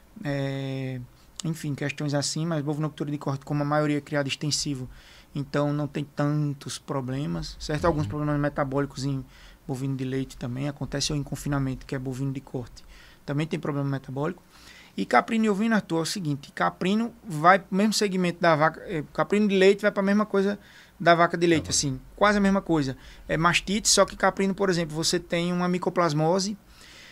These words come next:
Speaker 1: que é um grande problema na caprinocultura leiteira. Inclusive, hoje eu vi o nosso amigo Renato Vaz, um grande amigo,
Speaker 2: Um abraço
Speaker 1: grande,
Speaker 2: pra ele, já foi
Speaker 1: um
Speaker 2: nosso
Speaker 1: abraço.
Speaker 2: convidado aqui,
Speaker 1: Exato,
Speaker 2: né,
Speaker 1: um grande
Speaker 2: Renato?
Speaker 1: veterinário aqui do Cariri Paraibano,
Speaker 2: Uhum.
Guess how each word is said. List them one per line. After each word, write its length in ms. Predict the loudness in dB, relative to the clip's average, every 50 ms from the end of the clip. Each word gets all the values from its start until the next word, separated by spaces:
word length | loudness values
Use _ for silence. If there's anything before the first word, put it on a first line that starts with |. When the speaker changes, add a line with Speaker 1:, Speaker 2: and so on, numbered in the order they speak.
| -20 -20 -20 -20 -20 -20 -20 -20 -20 _ 0
Speaker 1:
que 140 | 4 6
é 40 | 6
um 100 | 6 6
grande 460 | 4 4 6 6 6 6 6 4 2
problema 460 | 0 0 2 2 4 4 4 2 2 2
na 80 | 0
caprinocultura 640 | 0 0 -2 -2 0 0 -2 -2 -2 -2 0 2 2
leiteira. 340 | 2 2 2 2 0 2 2
Inclusive, 380 | 0 -2 -2 -2 -2 2 2
hoje 120 | 4 4 4
eu 60 | 2
vi 100 | 2 0
o 40 | 0
nosso 200 | 0 0 0 2
amigo 300 | 2 2 2 2 2 2
Renato 360 | 2 2 4 2 2 0 -2
Vaz, 340 | -2 2 4 4 4 4 2
um 140 | -2 -4 -4 -6 -8 -10 -8 -4
grande 220 | 0 0 2 2 2
amigo, 280 | 2 0 0 -2 -4 -6 -4
Speaker 2:
Um 40 | -2 0
abraço 40 | 2 4 4 4 4
Speaker 1:
grande, 20 | 4
Speaker 2:
pra 140 | 4 6 6
ele, 120 | 6 6
já 60 | 4 2
foi 120 | 4 4
Speaker 1:
um 40 | 6
Speaker 2:
nosso 160 | 4 4 4
Speaker 1:
abraço. 180 | 6 6 8 8
Speaker 2:
convidado 280 | 8 8 8 6 6 6
aqui, 160 | 4 2 2 2
Speaker 1:
Exato, 420 | 2 2 4 6 6 6 6 6 4
Speaker 2:
né, 40 | 2
Speaker 1:
um 20 |
grande 60 | 2 2 2 4
Speaker 2:
Renato? 20 |
Speaker 1:
veterinário 520 | 4 4 4 4 2 4 4 4 4 4
aqui 140 | 2 0 -2
do 80 | -6 -4
Cariri 320 | 0 0 0 0 0 -2 -2
Paraibano, 680 | -2 0 0 2 2 2 2 2 2 2 2 2 0
Speaker 2:
Uhum. 60 | -2